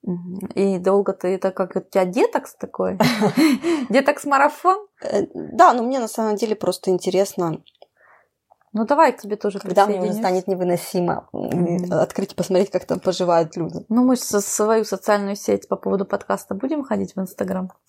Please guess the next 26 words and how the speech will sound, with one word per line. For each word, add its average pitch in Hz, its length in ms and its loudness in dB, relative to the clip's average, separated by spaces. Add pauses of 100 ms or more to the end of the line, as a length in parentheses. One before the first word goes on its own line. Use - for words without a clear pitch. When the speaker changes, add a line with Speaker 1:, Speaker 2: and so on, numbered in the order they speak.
(120)
Speaker 2:
Да, 170 400 2
<laughs> - 40 -20
в 196 1000 2
наш 202 220 4
Instagram 190 440 0
я 202 100 0
хожу. 175 360 0 (640)
Speaker 1:
Ну, 226 180 2
отлично, 196 640 -2
а 190 40 -6
то 185 120 -12
как-то 196 640 2
нельзя 185 360 -2
же 180 80 -4
его 185 100 -4
оставлять 185 580 -4 (240)
одного, 196 560 -8
<laughs> 240 300 0
одинокого. 214 720 -2 (760)
Speaker 2:
Ну, 240 120 2
это 202 140 -4
совсем 170 360 -4
другое, 156 460 -2
это, 175 320 -8 (880)
как - 160 -14
бы, 151 280 -8